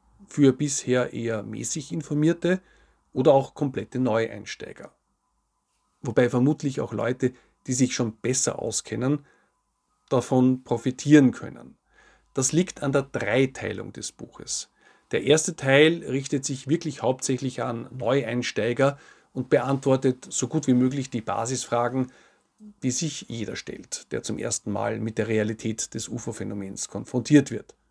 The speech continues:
Also, wer sind die Aliens? Woher kommen die Aliens? Was wollen die Aliens? Wieso machen die dauernd Bruchlandungen und so weiter? Komplette Einsteigerfragen also.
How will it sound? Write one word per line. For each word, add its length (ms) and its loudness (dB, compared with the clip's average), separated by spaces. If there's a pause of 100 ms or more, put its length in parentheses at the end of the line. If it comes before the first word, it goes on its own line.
(400)
Also, 400 0 (400)
wer 180 0
sind 440 2
die 100 0
Aliens? 840 2
Woher 220 -6
kommen 360 2
die 160 -4
Aliens? 720 -2 (220)
Was 320 -2
wollen 320 4
die 160 -4
Aliens? 840 -2 (680)
Wieso 220 0
machen 320 0
die 100 -4
dauernd 320 -4
Bruchlandungen 1000 0
und 140 -14
so 140 -12
weiter? 300 -16 (1300)
Komplette 560 4
Einsteigerfragen 880 -10
also. 380 -14